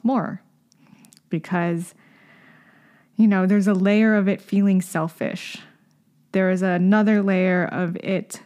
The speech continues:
coming in direct opposition of what was comfortable, what was familiar, which was that I was surrounded by people around me who all this time were receiving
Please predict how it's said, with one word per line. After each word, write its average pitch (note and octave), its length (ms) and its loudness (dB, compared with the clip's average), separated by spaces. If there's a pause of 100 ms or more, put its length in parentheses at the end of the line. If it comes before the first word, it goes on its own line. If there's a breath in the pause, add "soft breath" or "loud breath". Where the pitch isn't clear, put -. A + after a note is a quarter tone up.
(100)
coming G#3 400 4
in G3 320 2
direct F#3 560 -4
opposition F3 720 -4
of E3+ 180 -6
what F3 240 -6
was E3+ 320 -6 (420 soft breath)
comfortable, G3+ 880 0 (220)
what F#3+ 160 -2
was F3+ 180 -4
familiar, F3+ 760 -2
which E3+ 280 -8
was E3 440 -4 (320 loud breath)
that F3+ 400 -2 (380 soft breath)
I F#3+ 60 0
was G#3+ 160 2
surrounded C4 500 0
by G3+ 220 0
people G#3+ 400 -2
around F3+ 480 0
me E3 360 -4
who F3+ 380 -2 (460 loud breath)
all C4+ 120 0
this A#3+ 220 0
time F#3 460 0
were F#3 180 0
receiving G#3 840 0